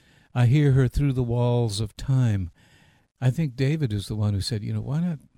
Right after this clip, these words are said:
why not call it the walls of time?" <laughs> And it was like, 'cause that's really what it's all about, is the walls of time. But I'll tell you another thing that's interesting. You know, I had read Emily Bronte's book, uh,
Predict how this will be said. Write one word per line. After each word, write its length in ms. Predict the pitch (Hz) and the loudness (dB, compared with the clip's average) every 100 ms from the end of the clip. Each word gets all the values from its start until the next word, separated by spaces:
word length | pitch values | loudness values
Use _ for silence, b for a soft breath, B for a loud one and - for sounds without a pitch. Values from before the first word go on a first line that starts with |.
| - | -14
why 140 | 117 | -10
not 140 | 170 - | -8 -8
call 240 | 151 151 | -6 -6
it 60 | 143 | -6
the 80 | |
walls 380 | 110 101 131 127 | -6 -4 -4 -4
of 120 | 120 | -6
time?" 520 | - - 110 147 90 85 | -8 -10 -6 -6 -6 -8
<laughs> 140 | 170 - _ b b b b b _ | -8 -8 _ b b b b b _
And 120 | 127 135 | 2 4
it 60 | |
was 180 | 120 113 | 4 0
like, 360 | 127 120 - _ _ _ _ _ _ - | -2 -4 -8 _ _ _ _ _ _ -2
'cause 200 | 160 135 | 0 2
that's 280 | 180 175 | 0 0
really 240 | 156 165 143 | 0 0 0
what 160 | 139 | 0
it's 140 | 120 - | -2 -4
all 160 | 110 | -4
about, 380 | 107 113 120 - - _ - _ | -4 -6 -8 -12 -18 _ -20 _
is 180 | 110 - | -6 -4
the 100 | 98 | -6
walls 440 | 107 113 104 92 | -4 -2 -2 -6
of 140 | 95 | -10
time. 320 | - 139 120 95 B B B - | -6 -4 -4 -6 B B B -6
But 180 | 135 | -4
I'll 120 | 135 123 | -2 -2
tell 180 | 160 | 0
you 60 | 156 | 0
another 280 | 127 151 165 | 0 -2 -2
thing 220 | - 110 | -4 -4
that's 180 | 98 - | -4 -4
interesting. 480 | 120 113 110 117 107 | -6 -8 -8 -6 -6
You 120 | 107 | -4
know, 100 | 110 | -4
I 180 | 113 131 | 0 0
had 160 | 131 | 0
read 360 | 117 120 117 107 - b b b b b _ _ _ _ _ _ | 0 -2 -2 -6 -14 b b b b b _ _ _ _ _ _
Emily 340 | 135 143 135 113 | 0 2 2 0
Bronte's 1300 | 104 107 117 143 143 - 90 82 87 85 - - - - | -2 -2 0 -2 -4 -6 -6 -8 -10 -12 -16 -20 -20 -8
book, 400 | 117 98 92 - - - | -6 -6 -8 -12 -12 -10
uh, 300 | 95 92 92 | -10 -10 -12